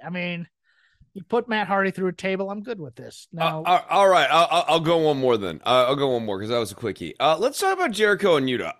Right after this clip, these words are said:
Speaker 2: I think Yuta needed to beat Jericho here. I think Jericho needed to come out as the Lionheart, and Yuta needed to kill the Lionheart and, like, add some wrinkles into this Blackpool Combat Club storyline. I,
Speaker 1: I,
Speaker 2: like,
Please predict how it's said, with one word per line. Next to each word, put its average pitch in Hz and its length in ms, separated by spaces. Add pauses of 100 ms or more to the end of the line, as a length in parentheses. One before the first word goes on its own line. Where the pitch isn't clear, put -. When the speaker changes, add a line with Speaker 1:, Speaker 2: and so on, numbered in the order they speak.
Speaker 2:
I 330 280
think 311 260
Yuta 160 300
needed 131 380
to 113 60
beat 117 260
Jericho 87 500
here. 76 300
I 220 200
think 233 360
Jericho 165 440
needed 135 220
to 107 60
come 131 240
out 120 280
as 131 140
the 123 60
Lionheart, 143 540
and 131 140
Yuta 180 220
needed 185 200
to 101 60
kill 151 320
the 110 80
Lionheart 82 680
and, 151 120
like, 143 240
add 220 200
some 131 260
wrinkles 117 420
into 104 240
this 90 180
Blackpool 95 480
Combat 80 440
Club 69 180
storyline. 69 560 (580)
I, 135 120
Speaker 1:
I, 147 120
Speaker 2:
like, 156 220